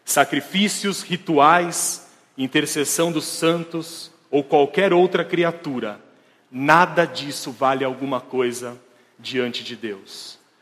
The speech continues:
Somente Cristo Jesus, a sua vida, a sua morte e a sua ressurreição. Apenas isso e somente isso.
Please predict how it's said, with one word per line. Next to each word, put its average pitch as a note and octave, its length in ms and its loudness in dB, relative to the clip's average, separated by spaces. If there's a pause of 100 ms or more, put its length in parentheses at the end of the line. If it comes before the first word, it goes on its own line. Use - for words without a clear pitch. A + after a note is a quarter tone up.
(120)
Somente D3 560 -2
Cristo F3+ 420 -2
Jesus, C#3 720 -6 (260)
a A2+ 80 -4
sua C3 240 -4
vida, E3+ 540 -2 (420)
a A#2 60 -10
sua C3 240 -4
morte C3 580 -4 (540)
e B2 80 0
a B2 60 -2
sua C#3+ 280 0
ressurreição. C3 760 -6 (680)
Apenas B2+ 480 -4
isso C4+ 560 2 (520)
e D#3+ 100 0
somente B2+ 600 -2
isso. - 440 -12